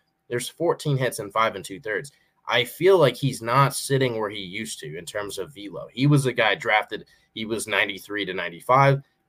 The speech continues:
You gotta think now he's, he, because he's still trying to figure out that, that slot, his arm circle, everything, and, and just getting that same, that same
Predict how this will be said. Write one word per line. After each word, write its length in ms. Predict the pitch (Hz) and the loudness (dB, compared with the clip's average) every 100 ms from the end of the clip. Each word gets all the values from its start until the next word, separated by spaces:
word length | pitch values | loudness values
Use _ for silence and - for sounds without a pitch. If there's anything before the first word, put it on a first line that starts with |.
| _ | _
You 140 | - 127 | -4 2
gotta 280 | 135 156 151 | 4 6 4
think 260 | 151 143 | 4 4
now 280 | 110 110 113 | 2 0 0
he's, 320 | 110 98 - _ - | -2 -6 -8 _ -20
he, 160 | 107 - | -20 -18
because 380 | 110 107 - 107 | -16 -10 -4 -4
he's 180 | 107 98 | -4 -6
still 280 | - 107 113 | -4 -4 -4
trying 360 | - 110 113 | -2 -2 0
to 80 | 104 | -4
figure 400 | - 107 101 101 | -8 -8 -4 0
out 260 | 113 117 - _ _ | 2 2 -2 _ _
that, 280 | - 90 82 _ - | -2 -2 -2 _ -10
that 200 | 90 80 | -8 -6
slot, 480 | - 127 127 131 117 | -6 0 4 4 2
his 180 | 107 | -2
arm 280 | 107 117 127 | 0 2 2
circle, 400 | 127 131 123 123 | 2 0 2 2
everything, 460 | 113 123 123 123 117 | 2 0 -2 -2 -2
and, 180 | 101 98 | -6 -10
and 140 | 110 98 | -12 -12
just 160 | 95 | -12
getting 220 | - 113 113 | -6 -6 -6
that 160 | 104 | -8
same, 340 | - 107 104 87 80 - - | -6 -4 -6 -6 -16 -20 -16
that 180 | 98 | -12
same 280 | - - 98 | -8 -4 -4